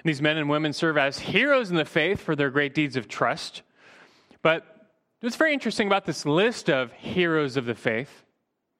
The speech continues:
they all did great things for the Lord out of their faith in God, but they all, at one point or another, blew it big time and fell into sin. And for most of them, their, their greatest sins were those of the tongue.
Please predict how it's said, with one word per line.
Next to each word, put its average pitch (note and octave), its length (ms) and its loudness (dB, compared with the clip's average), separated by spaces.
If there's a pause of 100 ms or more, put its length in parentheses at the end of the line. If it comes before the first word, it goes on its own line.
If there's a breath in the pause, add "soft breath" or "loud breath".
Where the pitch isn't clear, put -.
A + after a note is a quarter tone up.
(1300)
they D#3 120 2
all G#3 160 0
did F#3+ 160 0
great F#3 260 -2
things F3+ 340 -2
for D#3+ 140 -4
the C3+ 100 -2
Lord C#3+ 320 0
out A#2+ 160 0
of A#2 120 -6
their A2+ 100 -2
faith B2+ 320 -4
in A2+ 80 -6
God, B2+ 340 0
but A3+ 160 2
they G#3+ 140 2
all, A3+ 460 2
at C#3+ 120 2
one C4 220 2
point G3+ 240 0
or D#3 60 2
another, D3+ 440 2 (400 loud breath)
blew F#3+ 300 2
it - 180 0 (720)
big A#3+ 200 2
time C#3 340 2
and B2+ 220 0 (140)
fell F3 260 2
into E3 100 -2
sin. F#3+ 360 2 (880 loud breath)
And D#3 160 2
for D#3+ 100 2
most A#3+ 280 2
of F#3+ 80 2
them, C#3 280 0
their, C#3 300 0
their B2 180 -2
greatest D#3 360 0
sins G3+ 420 0
were C#3+ 160 0
those D3+ 420 0
of C3 440 -2
the B2+ 100 0
tongue. D#3 560 -4